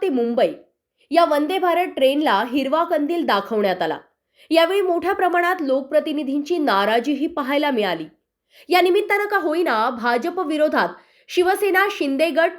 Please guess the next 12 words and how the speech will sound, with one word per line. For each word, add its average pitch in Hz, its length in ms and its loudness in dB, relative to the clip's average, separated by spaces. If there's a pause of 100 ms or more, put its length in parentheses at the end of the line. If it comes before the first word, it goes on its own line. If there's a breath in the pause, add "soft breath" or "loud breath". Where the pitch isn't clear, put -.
(120)
आणि 277 340 2
एमआयएम 330 540 0
एकत्र 370 480 -2
आल्याचं 359 440 2
चित्र 349 300 -4
पाहायला 277 380 -2
मिळालं. 175 340 -2 (720)
हे 285 120 6
नाराजी 269 440 2
नाट्य 294 340 -2
सुरू 302 220 -6
असतानाच 277 720 -2